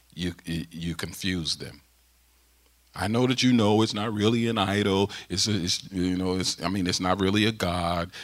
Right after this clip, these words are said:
It's, you know, but you're gonna confuse them, and you could even cause offense. You can cause somebody to stumble." So that's why they was, they stayed consistent with that and said, you know, "Don't abstain from things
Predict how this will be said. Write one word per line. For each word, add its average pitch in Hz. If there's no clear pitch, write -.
It's, -
you 90
know, 80
but -
you're 92
gonna 92
confuse 85
them, 67
and 76
you 76
could 80
even 80
cause 76
offense. 76
You 78
can -
cause 73
somebody 73
to -
stumble." -
So 71
that's 69
why 73
they 78
was, 76
they 80
stayed 76
consistent 85
with 67
that -
and 67
said, 71
you -
know, 71
"Don't 78
abstain 90
from 90
things 85